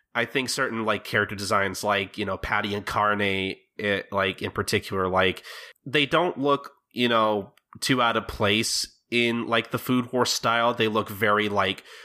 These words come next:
rough and grizzled and chiseled. Like,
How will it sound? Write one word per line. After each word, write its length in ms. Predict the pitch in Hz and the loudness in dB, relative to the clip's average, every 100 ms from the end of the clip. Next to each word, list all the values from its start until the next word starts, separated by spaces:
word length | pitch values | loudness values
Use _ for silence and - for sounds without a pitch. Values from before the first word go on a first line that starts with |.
| - - | -20 -12
rough 520 | 95 101 104 - 117 | -2 2 2 0 -2
and 340 | 95 92 90 | -2 -4 -10
grizzled 480 | - 104 95 104 98 | -4 -2 0 -2 -4
and 140 | 90 | -4
chiseled. 640 | 90 - 104 101 101 101 87 | -2 0 0 0 0 -2 -2
Like, 400 | 92 90 87 | -4 -4 -8